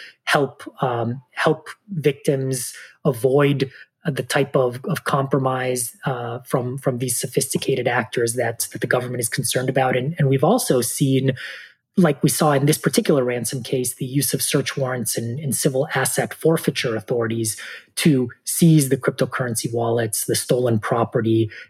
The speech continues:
and, and where possible to, to return it to victims.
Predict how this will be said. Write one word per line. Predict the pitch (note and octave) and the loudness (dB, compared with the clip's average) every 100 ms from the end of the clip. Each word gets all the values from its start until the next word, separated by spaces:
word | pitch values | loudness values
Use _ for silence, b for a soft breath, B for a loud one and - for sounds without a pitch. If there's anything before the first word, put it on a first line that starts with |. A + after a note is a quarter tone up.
| _ | _
and, | C#3+ B2 A#2 A2+ A3+ | 0 2 4 2 2
and | D3+ A#2+ | 2 2
where | A#2+ A#2+ | 2 2
possible | A#2 C#3+ - B2 A#2+ | 2 2 2 0 0
to, | A#2 A#2+ | 0 -4
to | A2+ C3 | -2 -4
return | A2+ - C3+ | -2 -2 -2
it | A2 | -2
to | - | -4
victims. | A2 A2 - C#3 - - | -4 -4 -6 -12 -12 -12